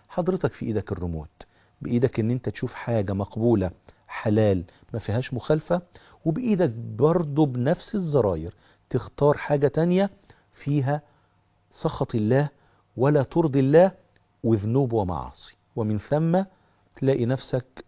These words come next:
ميزان سيئاتك أصبح مليان. البدائل دي حضرتك اللي بتختارها. أنا عايز أرجع تاني وأتكلم في أصل كلمة المخدرات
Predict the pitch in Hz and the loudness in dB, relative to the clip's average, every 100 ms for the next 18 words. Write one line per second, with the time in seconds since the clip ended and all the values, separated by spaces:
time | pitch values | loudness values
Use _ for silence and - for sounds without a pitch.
0 | - 107 101 139 - 117 107 139 131 143 | -8 -4 -2 -4 -2 -2 -2 -2 -2 -2
1 | - _ _ _ _ _ _ - 156 123 | -4 _ _ _ _ _ _ -4 -2 -2
2 | 135 110 90 85 78 80 - - _ _ | -4 -2 -4 -4 -6 -10 -20 -20 _ _
3 | - 113 101 117 143 175 123 104 123 185 | -6 -4 0 2 2 0 -2 0 0 0
4 | - _ _ - - 107 139 127 107 85 | -4 _ _ -8 -2 0 -2 -2 -6 -6
5 | 82 - - - 82 - 78 _ - - | -8 -12 -14 -12 -12 -12 -18 _ -20 -20
6 | - - 110 117 190 208 156 - 170 175 | -12 -4 -2 2 4 6 4 2 0 2
7 | 147 131 - 165 170 147 - 113 - 165 | 0 -2 0 0 2 0 -2 -6 2 2
8 | 160 131 - 123 - - 160 - - 123 | 2 -2 -4 -8 -4 -2 -2 -4 -6 -4
9 | 104 - 151 135 123 120 110 - 113 92 | -2 0 0 0 -2 -2 -4 -2 -2 0
10 | 92 80 - | -2 -4 -8